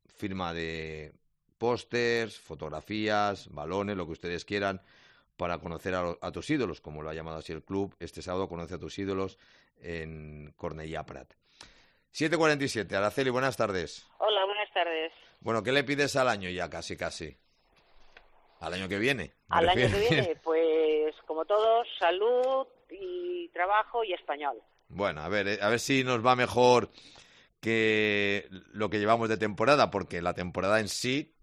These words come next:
Speaker 1: a nivel deportivo, no ha sido tampoco tan mala, ¿no?
Speaker 2: No, la, la temporada, lo que es la temporada anterior, yo creo que es un notable,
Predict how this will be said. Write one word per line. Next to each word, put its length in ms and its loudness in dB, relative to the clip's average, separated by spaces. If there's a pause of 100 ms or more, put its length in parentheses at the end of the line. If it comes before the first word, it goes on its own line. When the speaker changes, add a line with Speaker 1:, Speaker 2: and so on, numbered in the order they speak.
(120)
Speaker 1:
a 120 -10
nivel 200 -8
deportivo, 500 -6
no 60 -2
ha 60 -4
sido 180 -6
tampoco 320 -6
tan 160 -8
mala, 320 -2
¿no? 240 -10 (400)
Speaker 2:
No, 520 -4
la, 260 -8
la 100 -6
temporada, 540 0
lo 120 -4
que 80 -10
es 60 -8
la 100 -4
temporada 460 -2
anterior, 640 -4
yo 160 -6
creo 240 -8
que 140 -6
es 80 -10
un 340 -14
notable, 560 0